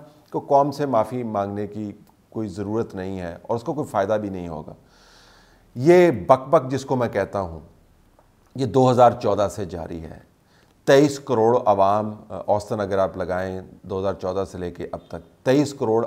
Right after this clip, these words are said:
आवाम के दस साल ज़ाया कर दिए हैं। सड़कों के ऊपर हंगामे, पार्लियामेंट के अंदर हंगामे, कभी इस्तीफे, कभी नारे,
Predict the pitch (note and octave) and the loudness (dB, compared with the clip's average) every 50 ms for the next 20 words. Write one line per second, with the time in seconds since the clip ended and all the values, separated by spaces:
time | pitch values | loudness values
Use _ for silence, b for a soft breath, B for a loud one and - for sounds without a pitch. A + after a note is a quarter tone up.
0 | - - F#2+ F#2 F#2+ G2 G#2+ G#2+ G2+ - - A2 F#2 D#2+ - - F3 F#3+ F3+ - | -2 -2 -2 0 0 0 -2 -2 -6 -8 -10 -10 -10 -10 0 4 4 4 4 2
1 | - - - - C#3+ C#3+ D3+ E3 E3+ D3+ B2 B2+ A#2+ A#2 A#2 A#2 A#2+ G2 - G#2 | -2 -4 2 4 6 8 8 8 6 4 2 4 4 4 4 4 2 0 -4 -6
2 | F#2 E2+ F2 G2 G2+ F#2+ F2+ D#2+ D#2 D2+ - - b b b b b b b b | -8 -6 -8 -8 -8 -8 -8 -10 -12 -16 -20 -20 b b b b b b b b
3 | b - - C3+ B2+ A#2+ B2 A#2+ A2 F#2 G#2 G2 - G2+ F#2+ F2 D#2+ F#2 F#2 F2+ | b -8 -4 -2 -2 -2 -2 -4 -6 -6 -8 -8 -6 -6 -6 -6 -8 -8 -8 -2
4 | F2 A2+ B2+ B2 B2 B2 A#2+ A#2 A2+ A2 G2+ F2 - A#2+ A#2 A#2 A#2 A2+ A2+ G#2+ | 0 2 2 2 0 -2 -2 -2 -2 -4 -4 0 4 4 4 4 2 -2 -4 -6
5 | G2+ - G#2 G2 F#2+ F#2+ F2 F2 F#2 F2+ F2 A#2 B2 B2+ B2 A#2+ A#2 A2+ A2+ A2 | -6 -8 -8 -8 -6 -6 -8 -8 -10 -6 -2 0 0 0 0 0 -2 -2 -2 -4
6 | - A2 G2+ F#2 G#2 F#2+ - F#2 - - - C#3+ C#3 C3 C3 A#2+ A#2 A2+ G#2+ - | -4 -4 -6 -6 -6 -8 -8 -10 -12 -6 -4 -4 -4 -2 -2 -2 -2 -2 -2 -4
7 | G#2 F#2+ G2 F#2+ F2+ F2+ F#2+ A2+ C3+ C#3+ C3+ B2+ B2+ B2+ B2+ B2 A2+ - B | -6 -6 -6 -8 -8 -6 -2 0 2 4 4 4 2 2 2 0 0 -2 B